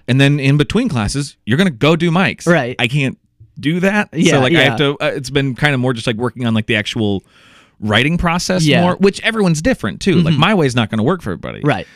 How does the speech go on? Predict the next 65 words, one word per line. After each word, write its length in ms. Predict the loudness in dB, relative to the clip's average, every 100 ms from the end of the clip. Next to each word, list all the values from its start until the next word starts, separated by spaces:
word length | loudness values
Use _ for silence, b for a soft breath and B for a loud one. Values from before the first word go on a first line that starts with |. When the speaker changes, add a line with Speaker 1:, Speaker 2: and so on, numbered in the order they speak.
| b
Speaker 1:
You 140 | 0 2
know, 100 | 2
'cause 160 | 2
I'm, 320 | 2 0 -2 0
I'm 200 | 2 2 2
not 180 | 2
a 140 | 2 0
write 340 | 0 -2 -2
my 140 | -2 0
jokes 280 | 0 0
out 200 | 0 -2
word 200 | -2 -4
for 80 | -2
word 160 | -2 -2
people. 220 | -2 -4 -2
And 100 | 0
I 80 |
know 120 | 2 0
some 180 | 0
comics 320 | 0 0 0 -2
who 100 | 0
do 140 | 0
do 100 | 0
that, 220 | -2 -4
and 80 | -2
they're 80 | -2
fucking 280 | -2 -2 0
brilliant 280 | 0 0 -2
comics, 360 | -4 -6 -6 -6
but 160 | -2
they 160 | 0 0
need 140 | 0
to 80 | -2
write 160 | -2 -2
out 160 | -4
the 140 | -10 -10
script. 420 | -8 -6 -8 -4
Speaker 2:
Right, 220 | -2 -2
yeah. 220 | -2 -6 -8 _
Speaker 1:
I 100 | -2
can't 260 | 0 0 2
do 100 | 0
that. 160 | 0 -2
When 80 | -2
I'm 160 | 0
doing 200 | 0 0
that, 140 | 0 0
I 80 |
ruin 300 | -2 0 0
the 80 | -2
joke 240 | -2 -4 -4
for 80 |
myself. 320 | -14 -12 -12 -8
Speaker 2:
Mm-hmm. 160 | -4
Speaker 1:
I 80 | 0
edit 260 | 2 0 -2
it 120 | -4
too 140 | -2
much, 200 | -2 -4
and 80 | -8
it 100 | -8
makes 240 | -6 -8
me 80 | -8
hate 280 | -8 -8 -8
it. 100 | -14